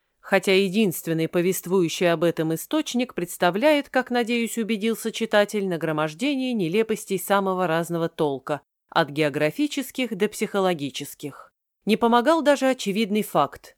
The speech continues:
Еще полвека спустя в княжеском роду Рюриковичей бытовало имя Святополк, то есть князья имели свой, отличный от летописного, взгляд на его окаянство,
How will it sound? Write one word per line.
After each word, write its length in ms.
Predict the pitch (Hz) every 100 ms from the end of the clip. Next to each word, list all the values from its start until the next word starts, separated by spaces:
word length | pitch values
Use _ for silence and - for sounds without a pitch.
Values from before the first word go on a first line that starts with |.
| _ 175
Еще 260 | 175 208
полвека 500 | - 190 175 175 170
спустя 480 | - - 185 - 165
в 60 | -
княжеском 600 | 180 165 156 - 175 165
роду 260 | 160 151
Рюриковичей 760 | 160 277 294 285 247 247 - 233
бытовало 600 | 175 170 156 190 254 240
имя 320 | - 190 190
Святополк, 880 | 180 185 185 185 - 151 139 135 - _ _ -
то 100 | 180
есть 220 | 160 -
князья 500 | 180 165 156 247 302
имели 360 | - 175 160 151
свой, 380 | - 196 311 277
отличный 680 | - - 175 175 - 170
от 80 | 156
летописного, 760 | 165 160 160 170 151 - 156 147
взгляд 440 | 143 196 285 277
на 60 | 233
его 340 | 240 233 -
окаянство, 800 | 180 165 175 262 247 - 233